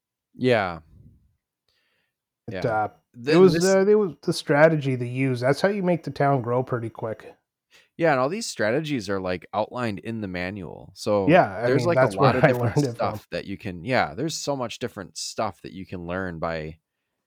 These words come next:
Speaker 1: you know, reading. That's why part of, like, my, my old man soapbox or whatever, like, you know, I really miss that aspect of not only just physical games, but, like, just, like, the,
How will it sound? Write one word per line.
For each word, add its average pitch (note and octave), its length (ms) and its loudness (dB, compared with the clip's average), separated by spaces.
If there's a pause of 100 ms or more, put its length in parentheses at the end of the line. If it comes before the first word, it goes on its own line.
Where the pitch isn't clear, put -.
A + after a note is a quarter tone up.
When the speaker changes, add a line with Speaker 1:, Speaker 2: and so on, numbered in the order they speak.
(260)
Speaker 1:
you F2 100 -10
know, D2 180 -8
reading. G2 300 -6
That's G2+ 260 -4
why G#2 360 0
part A2+ 200 2
of, G#2 80 0
like, F2+ 320 -2
my, E2 440 -8 (880)
my F#2+ 160 -2
old G2 240 -2
man F#2 240 -4
soapbox F2 640 -4
or F#2+ 80 -2
whatever, F2 480 -4
like, E2+ 280 -6 (420)
you F2+ 100 -12
know, D#2+ 300 -10 (420)
I G2 80 0
really G#2+ 400 2
miss G2 340 -2
that F#2 360 0
aspect G2 400 -2
of F#2+ 100 -6
not G#2 160 4
only B2 200 2
just A#2 300 -6
physical G2+ 420 -2
games, E2+ 360 -8
but, - 180 -8
like, E2+ 260 -8 (1160)
just, - 280 -2
like, G2+ 180 -2
the, E2 240 -4